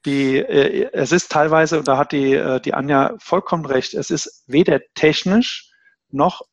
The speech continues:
organisatorisch immer möglich, die Dinge so zu löschen, wie sie juristisch gelöscht werden müssten. Also versuch mal, einen Einzeldatensatz aus einem Backup, einem Jahresbackup rauszulöschen,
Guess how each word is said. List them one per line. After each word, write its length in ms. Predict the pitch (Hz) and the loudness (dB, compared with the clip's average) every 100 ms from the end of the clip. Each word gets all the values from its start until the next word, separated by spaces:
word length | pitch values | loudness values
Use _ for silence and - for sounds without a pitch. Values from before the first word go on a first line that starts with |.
| - | -2
organisatorisch 1040 | 143 147 147 139 - 170 160 127 - - _ _ | -2 0 2 2 2 2 2 0 -4 -16 _ _
immer 300 | 170 170 135 | -2 2 2
möglich, 600 | 120 127 170 - 190 - - - - | 2 2 2 0 -4 -4 -12 -14 -8
die 100 | - | 0
Dinge 280 | 151 143 | 2 2
so 200 | 120 143 | 0 -2
zu 200 | 196 - | -4 -2
löschen, 540 | 143 139 156 185 180 220 | 0 2 2 -2 -4 -4
wie 120 | 156 | -2
sie 200 | 156 156 | -2 -2
juristisch 520 | 131 127 160 - - | -2 -2 -2 -4 -6
gelöscht 320 | 139 139 - | 0 0 2
werden 260 | 139 135 131 | 2 2 2
müssten. 560 | 139 147 - 117 110 - _ _ _ _ _ _ _ | -2 -2 -4 -6 -8 -12 _ _ _ _ _ _ _
Also 200 | 139 127 | -2 -2
versuch 340 | 120 131 160 - | -2 -2 -2 0
mal, 220 | 160 - | 0 0
einen 200 | 135 127 | -2 -2
Einzeldatensatz 840 | - 165 - 156 147 156 143 143 | 0 -2 0 0 0 0 0 0
aus 280 | - 143 - | -2 -2 -2
einem 120 | 135 | -4
Backup, 520 | - 127 - 151 - - - - | -2 -2 0 -2 -2 -12 -20 -8
einem 120 | 131 | 0
Jahresbackup 960 | 127 156 - - 147 170 160 - 101 | 2 2 0 -2 -2 -2 -2 -4 -4
rauszulöschen, 760 | 135 151 156 - 143 151 147 151 | 0 0 0 -4 0 0 0 -8